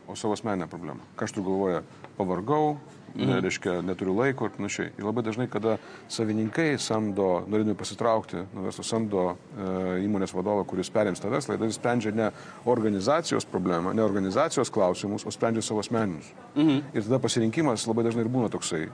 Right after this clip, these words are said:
Speaker 1: Ateina į savininko vietą žmogus, kuris labiausiai nori ten būti. Nu, aišku, su patirtim, bet vis tiek.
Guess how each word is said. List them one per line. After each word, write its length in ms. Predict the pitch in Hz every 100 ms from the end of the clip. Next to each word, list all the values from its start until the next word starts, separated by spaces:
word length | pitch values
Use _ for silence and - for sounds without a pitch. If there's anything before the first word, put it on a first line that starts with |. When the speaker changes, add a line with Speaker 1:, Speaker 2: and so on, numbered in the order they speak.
| -
Speaker 1:
Ateina 400 | 92 120 113 107
į 420 | 104 104 101 95
savininko 420 | - 113 107 95 98
vietą 200 | 123 113
žmogus, 220 | 95 131
kuris 140 | 110 107
labiausiai 280 | 110 107 120
nori 200 | 139 104
ten 200 | 95 95
būti. 260 | 85 - 131 - - - - - -
Nu, 80 | 165
aišku, 200 | 110 -
su 80 | 104
patirtim, 320 | 98 120 175
bet 120 | 117
vis 120 | 113 -
tiek. 200 | 117